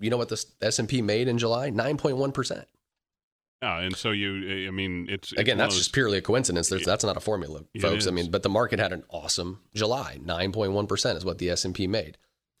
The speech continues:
Speaker 1: Now, if you look at the last, you know, since, gosh, I'm looking at a chart here, since nineteen sixty-two, there's been, like, eleven, twelve other times,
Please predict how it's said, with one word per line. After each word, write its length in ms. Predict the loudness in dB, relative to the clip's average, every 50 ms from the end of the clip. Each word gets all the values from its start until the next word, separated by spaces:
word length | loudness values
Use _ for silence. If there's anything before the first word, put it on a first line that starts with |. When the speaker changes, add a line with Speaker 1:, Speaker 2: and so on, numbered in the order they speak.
| _ _
Speaker 1:
Now, 140 | -2 0 0
if 120 | 2 2 2
you 100 | 2 2
look 240 | 2 2 4 2
at 100 | 2 2
the 60 | 2 2
last, 800 | 4 4 4 4 4 2 2 0 -2 -2 -4 -4 -6 -10 -8 -6
you 80 | -2 0
know, 220 | 2 2 2 2
since, 960 | 2 0 2 2 2 2 2 2 2 2 2 2 2 2 2 0 0 -2 -4 -4 -2
gosh, 320 | -2 -2 0 0 -2 -2
I'm 60 | -2
looking 180 | -2 0 0 0
at 60 | 0
a 20 | 0
chart 220 | 2 2 0 0
here, 100 | 0 -2
since 240 | -2 -2 -2 -2 -2
nineteen 420 | -2 -2 -2 -2 -2 -2 0 0
sixty-two, 880 | 0 0 0 0 -2 -4 -4 -2 -2 0 0 0 0 -2 -2 -6 -8 -12 _ _ _ _ _ _ _ -4
there's 160 | -2 -2 0
been, 140 | 2 2 4
like, 200 | 4 2 2 2
eleven, 640 | 2 2 4 4 4 2 2 2 0 0 0 -2
twelve 320 | -2 0 2 2 2 2 2
other 160 | 0 0 0
times, 400 | 0 0 0 2 0 0 -2